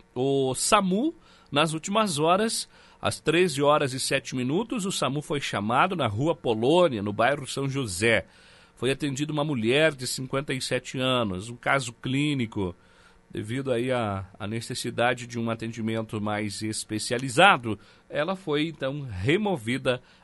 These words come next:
ao Hospital São Paulo. Um atendimento apenas prestado pelos condutores do samu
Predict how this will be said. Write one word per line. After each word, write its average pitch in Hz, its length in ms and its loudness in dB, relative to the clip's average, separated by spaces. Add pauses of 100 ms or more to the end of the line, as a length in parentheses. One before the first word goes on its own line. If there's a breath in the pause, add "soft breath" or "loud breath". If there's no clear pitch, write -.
ao 117 280 4 (140)
Hospital 131 1000 0 (200)
São 143 460 -4 (100)
Paulo. 92 540 0 (540 soft breath)
Um 190 140 2
atendimento 127 680 -2
apenas 156 420 -2
prestado 131 540 0
pelos 127 260 -4
condutores 113 560 -2
do 110 100 -10
samu 156 520 0